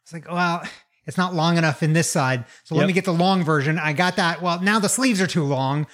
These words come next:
Speaker 2: Yep.
Speaker 1: Like, and I was just like, "Oh, this is so annoying."
Speaker 2: Yep.
Speaker 1: And,
Speaker 2: Yep.
Speaker 1: uh, you know, it, it's time and effort of doing that, and also the shipping back and forth, which is free to me, but we're still
Speaker 2: Yeah.
Speaker 1: paying for it.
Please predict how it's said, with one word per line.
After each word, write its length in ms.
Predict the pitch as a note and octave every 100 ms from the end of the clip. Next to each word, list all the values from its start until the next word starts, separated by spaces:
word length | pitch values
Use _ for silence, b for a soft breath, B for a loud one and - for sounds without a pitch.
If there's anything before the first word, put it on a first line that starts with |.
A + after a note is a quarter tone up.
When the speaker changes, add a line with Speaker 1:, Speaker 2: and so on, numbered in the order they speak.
| B B
Speaker 2:
Yep. 140 | D3
Speaker 1:
Like, 260 | F#3 F3 E3+
and 120 | F#3
I 60 | G3
was 100 | F#3+
just 120 | G3
like, 180 | G3 G3+
"Oh, 600 | A3+ A3 G#3 F#3+ F3 E3
this 160 | F3 E3
is 120 | D#3+
so 200 | G#3 F#3
annoying." 500 | E3+ D#3+ D3+ B2+ A2+ -
Speaker 2:
Yep. 320 | C3 D#3+ D#3+ -
Speaker 1:
And, 440 | D#3+ D3+ D3+ C#3+
Speaker 2:
Yep. 160 | D3+ D3
Speaker 1:
uh, 320 | C#3 C#3 C#3+ - _ - D#3 B2+ B2+
you 120 | G3
know, 120 | F#3+ D#3
it, 180 | D#3 E3+
it's 180 | F3 -
time 540 | A3+ A#3 A3+ A3+ G#3+
and 400 | D#3 D3+ C#3+ D3+
effort 560 | D#3+ G#3 F3+ F#3 F3+ D#3
of 200 | E3 C3+
doing 220 | E3+ F3+
that, 160 | E3+ E3+
and 80 | D#3+
also 260 | F3 -
the 100 | C#3
shipping 320 | - B3 A#3+
back 220 | G#3 F#3+ G3
and 100 | E3+
forth, 240 | F3 E3
which 180 | E3 D#3+
is 100 | C3+
free 280 | - F#4 D#4+
to 80 |
me, 160 | F#3 F3
but 220 | F3+ F#3+
we're 120 | G3
still 160 | G3+ G#3
Speaker 2:
Yeah. 120 | D4+
Speaker 1:
paying 240 | F4+ B3+ F#3
for 260 | D#3 D3
it. 200 | D3 F#3